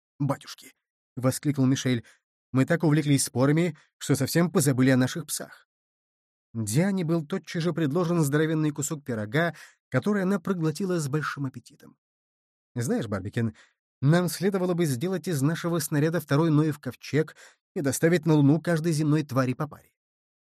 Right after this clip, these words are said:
«Ну, для этого у нас не хватило бы места», — ответил Барбикен. «Пустяки», — возразил Мишель, — «стоило бы только немного потесниться». «Это было бы тем более остроумно», — заметил Николь,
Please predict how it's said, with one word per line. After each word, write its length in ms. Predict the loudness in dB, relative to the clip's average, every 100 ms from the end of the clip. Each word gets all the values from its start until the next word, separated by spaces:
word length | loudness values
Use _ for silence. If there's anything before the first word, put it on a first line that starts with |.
| -16
«Ну, 260 | -4 0
для 180 | 0 2
этого 280 | 0 2 4
у 40 |
нас 220 | 4 4 2
не 100 | 0
хватило 380 | 0 -4 -2
бы 100 | -4
места», — 420 | -6 -8 -16 -18 -20 _ _ _
ответил 400 | -4 0 0 0
Барбикен. 480 | 0 -2 -2 -4 -4 _ _ -12
«Пустяки», — 420 | -10 -12 -18 -20 _ _ _ _
возразил 420 | -2 0 2 2
Мишель, — 380 | 2 0 -2 -4 -6 _ _ _
«стоило 400 | -8 0 2 2
бы 100 | 0
только 220 | 0 2
немного 320 | 4 4 2
потесниться». 580 | -2 -6 -8 -10 -10 -12 _ _ _ _ _ _ _ _
«Это 220 | -6 0
было 200 | 2 2
бы 160 | 2 2
тем 240 | 2 2
более 260 | 4 6 4
остроумно», — 640 | 2 0 0 -2 -4 -10 -14 _ _ -2
заметил 400 | 2 4 4 4
Николь, 400 | 2 4 0